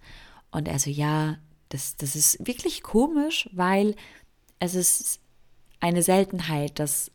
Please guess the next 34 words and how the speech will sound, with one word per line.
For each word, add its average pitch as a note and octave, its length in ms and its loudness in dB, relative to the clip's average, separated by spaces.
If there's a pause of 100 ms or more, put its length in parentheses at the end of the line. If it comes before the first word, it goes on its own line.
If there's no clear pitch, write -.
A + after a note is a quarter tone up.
(100)
wenn E3 360 -2
eine E3 300 0
Birne D#3+ 360 -2 (100)
oder D3+ 260 -2
wenn D3+ 280 -4
die D3+ 80 -10
Birnen D#3 260 0
kaputt D3+ 340 -4
sind, D3 320 -2
dass C#3+ 180 0
gleich D3 320 -4
beide F#3+ 320 -2
kaputt - 440 -14
sind." D3+ 300 -8 (240)
Dann - 180 -20
ich G3+ 140 -8
so, G#3 100 -4
"Ja, G#3 80 0
ich G#3+ 140 -2
hab A3+ 140 -6
keine A#3 280 0
Ahnung", A#3+ 960 0
so F#3+ 180 2
voll G3+ 180 0
am F#3+ 140 -2
Verzweifeln. B3+ 920 0
Und - 160 -10
dann F#3+ 100 0
er F#3 60 2
so, F#3 120 2
"Nee, G3+ 140 2
komm, G#3+ 300 0 (300)
einfach G#3+ 340 -2
mal F#3 360 0